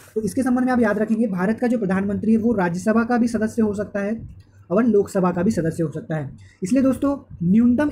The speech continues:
एज की बात करें तो ट्वेंटी फ़ाइव आप answer करेंगे, thirty answer क्यों नहीं करेंगे, क्योंकि मि-, minimum age की बात की गई है इसमें, ठीक है।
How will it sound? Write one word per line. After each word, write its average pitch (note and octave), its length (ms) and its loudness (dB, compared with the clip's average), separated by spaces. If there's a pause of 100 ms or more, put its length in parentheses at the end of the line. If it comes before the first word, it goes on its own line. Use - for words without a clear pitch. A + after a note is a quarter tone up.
एज A#3 160 0
की A#3 80 2
बात F#3 200 2
करें F#3 240 2
तो C4 120 -2
ट्वेंटी A3+ 400 0
फ़ाइव A3+ 440 0
आप G3 260 -4
answer F3+ 360 -2 (160)
करेंगे, D#3 400 -4 (560)
thirty A3+ 220 4
answer C4 280 0
क्यों B3 140 2
नहीं A#3+ 120 2
करेंगे, A#3 280 4 (320)
क्योंकि A#3+ 320 2 (100)
मि-, F#3+ 220 2
minimum C4 380 4 (100)
age - 160 0
की G#3+ 80 -4
बात D#3 220 -2
की D#3 120 -10
गई D3+ 160 -6
है D3+ 60 -4
इसमें, D3 240 -8
ठीक F#3+ 120 0
है। C3+ 180 -4